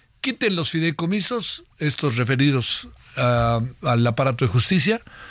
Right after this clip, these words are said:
y dense los becas a estudiantes". Yo sé que suena muy demagógico, pues, pues que le quiten también un porcentaje del salario a los funcionarios, se lo dan para becas a estudiantes, por lo que entiendo que son los fideicomisos.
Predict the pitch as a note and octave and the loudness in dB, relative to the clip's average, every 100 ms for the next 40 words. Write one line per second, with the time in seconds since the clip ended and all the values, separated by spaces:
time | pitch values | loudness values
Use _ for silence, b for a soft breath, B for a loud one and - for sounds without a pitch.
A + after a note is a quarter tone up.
0 | B B D#3 D3+ G3+ G3 F3+ D#3+ D3 B2+ | B B 2 4 4 2 0 2 2 0
1 | - D#3+ C#3+ E3 C#3+ C#3+ - D#3 D3+ F3 | -4 -2 -2 -2 -4 -4 -4 -2 0 0
2 | D3+ C#3 - - B B B B - D3+ | -2 -4 -6 -8 B B B B -8 -2
3 | F3 F3+ C#3+ F3+ F3 E3 E3 C3+ D3 F3+ | -2 -2 -2 -2 0 0 0 0 -2 -4
4 | - C3 B2+ - _ - - - B2 A#2 | -4 -6 -8 -8 _ -10 -10 -4 -4 -2
5 | F3+ E3 C3+ C#3+ C#3+ F3 E3 C#3+ C3+ A#2+ | -4 -4 -2 -2 -2 -2 -2 -2 -4 -2
6 | A#2 E3 - B2 - C3+ D#3 B2 A2 B2 | -2 -4 -4 -4 -2 0 -2 -4 -6 -6
7 | A2+ C3+ D3 A#2+ B2 C#3 B2 - C#3+ - | -4 -2 -2 -2 0 0 0 -2 -2 -4
8 | C#3 A#2 D3+ G#3+ C4 F3+ A#2 B B B | -4 -2 0 0 -2 -6 -6 B B B
9 | - C#3 B2+ C3 - C#3 B2+ E3 D#3 B2+ | -6 -2 0 0 0 0 0 0 -2 -2
10 | - C#3+ C#3 D#3+ D#3 E3 G3 F#3+ D3 | -2 -2 -2 -2 -2 -2 -2 -2 -4